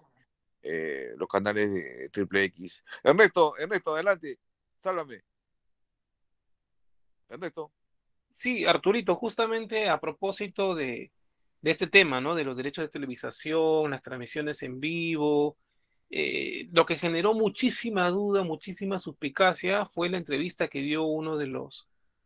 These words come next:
Speaker 2: eh, miembros de la federación. Me parece que fue justo antes de la tarde celeste, a la que
Speaker 1: Sí.
Speaker 2: lamentablemente no pude asistir, pero, eh, la, la publicidad es, es, es, es, en este caso,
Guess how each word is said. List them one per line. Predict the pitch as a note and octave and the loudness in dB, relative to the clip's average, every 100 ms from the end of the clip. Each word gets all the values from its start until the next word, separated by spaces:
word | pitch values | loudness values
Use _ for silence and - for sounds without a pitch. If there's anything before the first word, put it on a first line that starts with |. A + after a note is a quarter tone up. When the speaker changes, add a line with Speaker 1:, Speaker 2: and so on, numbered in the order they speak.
| - | -12
Speaker 2:
eh, | C#3 | -12
miembros | C#3+ E3 D#3 D#3 | -10 -14 -12 -8
de | C#3+ | -6
la | C3 | -8
federación. | - B2 A#2+ B2 - G#3+ G3+ B2+ A#2 A#2 | -6 -6 -4 -6 0 4 4 2 -6 -10
Me | B2 | -8
parece | - C3+ D3+ D3 | -4 -4 -4 -4
que | C#3+ | -6
fue | - E3 E3 E3 - _ _ - | -2 0 0 0 -6 _ _ -8
justo | G#3 - G3 | -4 2 2
antes | G#3 G3+ | 2 2
de | |
la | E3+ C#3 | 2 6
tarde | F3+ F3+ | 6 4
celeste, | - C#3+ D#3+ - D#4 - _ _ _ _ _ _ _ _ _ _ _ - | 2 -2 -2 -4 -8 -8 _ _ _ _ _ _ _ _ _ _ _ -10
a | B2+ | -6
la | |
que | A#2 | -6
Speaker 1:
Sí. | |
Speaker 2:
lamentablemente | A#2 A#2 D3+ E3 E3 E3 F3 | -6 -4 -2 -2 -2 -2 -2
no | E3+ | -2
pude | F3 F3+ | 0 0
asistir, | - D3+ - F#3+ G3 F#3+ | 0 -6 -4 -2 -2 -2
pero, | D3+ C#3 C3 B2+ _ _ _ _ | 0 2 0 -2 _ _ _ _
eh, | - - - C3+ | -10 -8 -6 -2
la, | B2+ B2 A#2 | 0 -2 -2
la | B2 | -2
publicidad | C3 C#3 C3+ C#3+ C#3 D#3+ D#3 D#3 | -2 -2 -2 0 4 6 6 4
es, | D3 C#3+ - | -2 -8 -14
es, | C#3+ - - - | -18 -18 -20 -18
es, | C3+ - C#3 - - | -18 -14 -14 -16 -20
es, | C#3+ - - _ _ _ | -20 -20 -20 _ _ _
en | C#3 | -20
este | C3+ D3+ | -20 -20
caso, | - D3+ C#3+ E3 D#3 D3+ | -8 -6 -6 -8 -8 -8